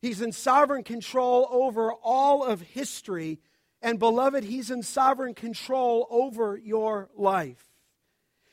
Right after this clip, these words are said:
His will is the final cause of all things. He is, in the scripture,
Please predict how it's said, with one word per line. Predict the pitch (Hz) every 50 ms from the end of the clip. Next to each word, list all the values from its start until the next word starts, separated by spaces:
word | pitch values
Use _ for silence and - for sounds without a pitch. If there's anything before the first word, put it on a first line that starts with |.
| _ _
His | - - - 262 277 359 320 302 302 233 220 202 - - _ _ _ _ _
will | - 165 190 214 240 269 262 247 214 175 139 135 127 127 131 - _ _ _ _ _ _ _ - - _ _ _ _ _ _ _
is | - 240 240 - -
the | 170 202 185
final | - - - - 254 247 247 262 269 269 262 247 240
cause | 247 - - - 233 233 226 208 185 160 151 151 135 - 226 226
of | 214 175 156 131 - -
all | 208 196 196 196 190 185 170 151 - _ _ _
things. | _ - - 214 185 160 139 120 104 92 _ - - - - - - - _ _ _ _ _ _ _ _ _ _ _ _ _ _ _ _ _ _ _ _
He | - 254 302 311 311 302
is, | 262 233 247 233 -
in | 254 214 202
the | 233 214
scripture, | - - - - 311 254 - - - 190 185 170 175 165